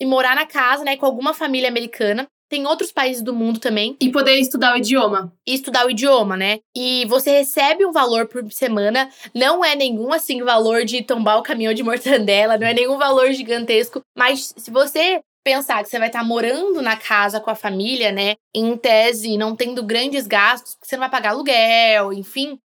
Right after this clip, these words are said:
Speaker 1: Acaba que as pessoas conseguem fazer um pequeno pé de meia, né? Juntar uma grana. E o legal é pela imersão cultural, né? Você vai
Speaker 2: Sim.
Speaker 1: morar numa família de americanos, com uma família de americanos.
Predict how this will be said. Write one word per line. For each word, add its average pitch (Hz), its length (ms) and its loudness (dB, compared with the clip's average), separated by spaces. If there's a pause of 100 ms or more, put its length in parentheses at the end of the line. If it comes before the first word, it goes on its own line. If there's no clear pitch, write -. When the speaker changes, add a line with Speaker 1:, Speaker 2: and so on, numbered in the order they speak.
(200)
Speaker 1:
Acaba 269 440 0
que 302 80 -4
as 285 80 -6
pessoas 285 240 -6
conseguem 277 400 -6
fazer 269 240 -2
um 254 80 -6
pequeno 269 320 -6
pé 247 140 -2
de 233 120 -4
meia, 240 320 -2
né? 226 160 -2
Juntar 226 300 -6
uma 214 160 -4
grana. 208 420 -2 (320)
E 349 80 0
o 415 40 2
legal 311 280 2
é - 80 2
pela 415 200 2
imersão 370 540 0
cultural, 359 380 0
né? 220 80 -4
Você 220 60 -10
vai 254 100 -4
Speaker 2:
Sim. 269 40 -4
Speaker 1:
morar 302 200 2
numa 254 140 -6
família 226 340 -4
de 226 80 -4
americanos, 214 580 -6
com - 100 -14
uma 208 120 -4
família 208 260 -4
de 214 60 -4
americanos. 208 460 -4